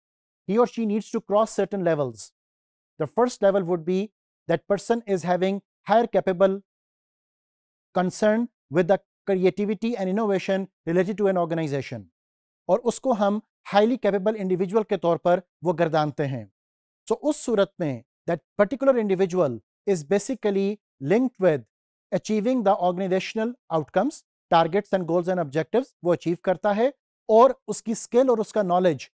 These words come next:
उसको सपोर्ट करता है। लेकिन जब हम लेवल टू की बात करेंगे तो level two is concerned with contributing team member, that now the concern is moving from individual to the team orientation।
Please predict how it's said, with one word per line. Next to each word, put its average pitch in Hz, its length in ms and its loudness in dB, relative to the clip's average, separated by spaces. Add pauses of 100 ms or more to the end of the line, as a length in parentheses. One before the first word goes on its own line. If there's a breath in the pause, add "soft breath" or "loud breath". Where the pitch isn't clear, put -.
(140)
उसको 233 240 -2
सपोर्ट 208 420 0
करता 135 280 -2
है। 117 200 -10 (880)
लेकिन 226 280 0
जब 233 160 0
हम 254 140 0
लेवल 220 300 2
टू 302 120 0
की 277 140 -4
बात 185 260 0
करेंगे 165 380 0 (240)
तो 190 60 0
level 190 400 2
two 269 80 0 (140)
is - 60 -10 (100)
concerned 196 500 -2
with 147 180 2 (380)
contributing 202 720 0
team 240 220 0
member, 139 260 -4 (840)
that 165 180 0 (200)
now 190 80 4 (280)
the 202 100 2 (360)
concern 240 400 2 (120)
is 143 200 0 (320)
moving 226 280 0
from 220 240 2 (140)
individual 214 540 2 (260)
to 214 100 -2
the 202 60 2 (100)
team 226 220 0
orientation। 147 600 -4